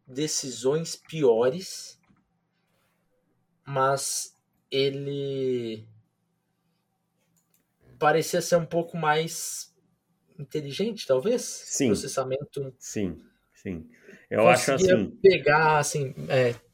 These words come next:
Speaker 1: conceitos mais complexos do que o Malik Willis. Acho que essa
Speaker 2: Exatamente. Eu acho que o ruim do Josh Allen era muito ruim quando ele tomava a decisão errada. Mas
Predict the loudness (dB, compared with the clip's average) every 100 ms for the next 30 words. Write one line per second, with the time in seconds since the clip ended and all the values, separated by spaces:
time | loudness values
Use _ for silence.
0 | _ -20 -20 _ 6 6 6 8 8 6
1 | -2 4 2 4 2 4 4 4 2 -8
2 | -8 -8 -6 -4 -4 -4 -6 -8 -4 -2
3 | 0 2 2 0 0 -4 -4 2 4 4
4 | 2 -2 -6 -2 -2 -2 0 0 0 0
5 | 2 2 0 0 2 4 4 2 2 2
6 | 0 -2 -4 -6 -20 _ _ _ _ _
7 | 4 8 8 8 6 10 10 10 6 4
8 | 0 -10 -4 2 4 4 4 2 4 2
9 | 0 -2 -4 -2 0 0 0 -2 -4 -12
10 | _ _ _ _ -8 -4 0 2 2 2
11 | 2 2 4 6 4 4 0 -10 -12